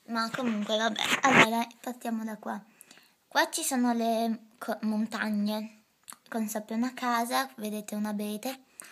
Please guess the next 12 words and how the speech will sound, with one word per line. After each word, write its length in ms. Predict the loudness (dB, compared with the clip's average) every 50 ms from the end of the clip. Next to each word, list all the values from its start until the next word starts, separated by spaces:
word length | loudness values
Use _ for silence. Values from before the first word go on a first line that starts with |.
| -20 -20 -20 -20 _ _ _
il 180 | -8 -8 -6 -4
cielo 300 | -4 -4 -4 -4 -4 -4
stellato 1000 | -6 -6 -4 -6 -6 -4 -2 -2 0 0 0 -2 -2 -4 -2 -2 -2 -2 -2 -6 -14 -18 -18 -18
come 440 | -12 -6 -2 0 0 0 0 -2 -8 -12
si 240 | -14 -12 -12 -10 -12
può 200 | -12 -10 -8 -8
vedere, 680 | -6 -6 -4 -4 -4 -2 -2 -2 -2 -2 -4 -4 -6 -10 -20 -20 -20 -20 -20 -20 -20 -20 -20 -20 -20 -10 -8
altre 500 | -8 -6 -6 -6 -8 -6 -6 -6 -4 -4
montagne, 720 | -4 -2 -2 -2 -2 -2 -2 -2 -2 -2 -2 -2 -2 0
un, 580 | 0 0 0 0 0 -2 -2 -2 -2 -2 -4 -6 -8 -16 -20 -20 _ _ _ _ -8
un 120 | -4 -2
altro, 580 | -2 -2 -2 -4 -6 -4 -2 -2 -2 -2 -4